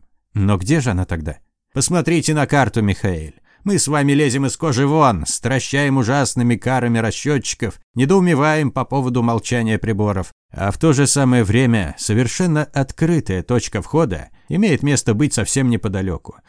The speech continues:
Вот здесь, чуть севернее самого клана. Виноват, ваше превосходительство, но точка четырнадцать двенадцать на местном жаргоне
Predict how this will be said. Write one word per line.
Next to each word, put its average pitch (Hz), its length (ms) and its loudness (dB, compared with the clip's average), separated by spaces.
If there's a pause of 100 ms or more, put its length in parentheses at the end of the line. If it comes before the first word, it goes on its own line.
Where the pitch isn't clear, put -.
(120)
Вот 180 180 0
здесь, 104 340 -2
чуть - 260 -2
севернее 139 460 2
самого 117 420 2
клана. 80 480 -4 (400)
Виноват, 123 560 2
ваше 107 200 -2
превосходительство, 101 840 -2
но 117 280 0
точка 127 340 0
четырнадцать 123 600 -2
двенадцать 113 640 -2
на 107 140 0
местном 110 360 0
жаргоне 110 480 0